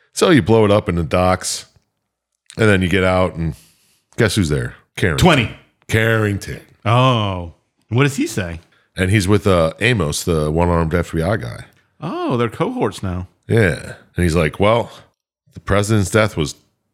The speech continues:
Speaker 1: all Roland's idea." <laughs>
Speaker 2: Wait, the real Roland or the
Speaker 1: The real Roland.
Speaker 2: Okay.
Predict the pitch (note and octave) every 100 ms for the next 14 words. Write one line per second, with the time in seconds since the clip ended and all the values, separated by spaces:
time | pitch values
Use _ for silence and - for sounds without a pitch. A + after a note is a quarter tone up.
0 | _ _ _ F#2 - D#3 G#2 F2+ D2+ C2+
1 | C2+ C2+ C2+ C#2 - _ _ _ _ _
2 | - - - - - _ _ _ D3 G#2+
3 | G2 G2+ C#3+ D#3 D3 D3 D3 C#3 G2 F#2
4 | F#2+ G#2+ A#2 D#2+ C#2+ B1 A1 F#2 F2 D#2+